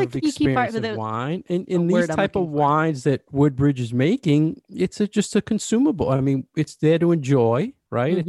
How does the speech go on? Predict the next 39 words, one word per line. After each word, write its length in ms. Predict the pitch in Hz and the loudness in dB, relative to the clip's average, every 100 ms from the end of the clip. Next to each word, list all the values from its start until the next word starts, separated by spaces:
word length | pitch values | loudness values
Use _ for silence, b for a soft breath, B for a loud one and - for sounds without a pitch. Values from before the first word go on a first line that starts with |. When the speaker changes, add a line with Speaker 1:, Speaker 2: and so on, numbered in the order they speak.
| 170 | -6
Speaker 2:
Mm-hmm. 40 | |
Speaker 1:
a, 20 | 170 _ _ - | -6 _ _ -14
it's 140 | - | -4
a 80 | 156 | -2
wine 300 | 131 127 156 | 0 0 0
for 100 | 190 | -2
drinking. 480 | 143 123 110 139 151 | -2 0 0 -2 -4
So 420 | - 143 143 - | 0 2 2 -2
many 460 | - 143 135 139 160 | -10 -6 0 2 0
people 300 | 165 143 135 | -2 -4 -2
probably 260 | 156 151 | 0 0
don't 260 | 156 156 139 | 0 -2 -2
do 180 | 120 190 | -2 0
that 380 | 247 107 95 95 _ _ | 0 -2 -4 -10 _ _
with 180 | - 110 - | -6 -6 -4
these 260 | 104 101 92 | -4 -4 -6
brands. 560 | 95 87 87 110 - - | -6 -6 -8 -10 -14 -4
It 100 | 131 | -2
makes 340 | 131 127 - | 0 0 -4
sense. 640 | - 131 233 - - - - _ - | -4 -2 -2 -6 -16 -20 -20 _ -2
The 80 | 131 | -2
one 240 | 135 151 | 2 0
that 140 | 156 139 | 0 -2
s-, 220 | - - | -8 -16
stood 340 | - - 156 147 | -14 -2 2 2
out 240 | 143 147 _ _ | 0 -2 _ _
to 120 | - | -6
me 140 | 131 135 | -4 -4
again 360 | 117 156 156 | -4 -2 -2
was 160 | 123 113 | -2 -4
the 80 | 110 | -10
forty-three 720 | - - 147 135 - 143 143 | -4 2 2 2 -8 -6 -4
percent 400 | 120 - 139 - | -4 -2 -2 0
put 200 | 131 - | -2 -2
ice 300 | 120 180 - | -4 -4 -4
in 80 | 123 | -8
their 140 | 110 90 | -8 -8
wine. 340 | 92 90 - | -10 -10 -12
Speaker 2:
<laughs> 0 | - | -4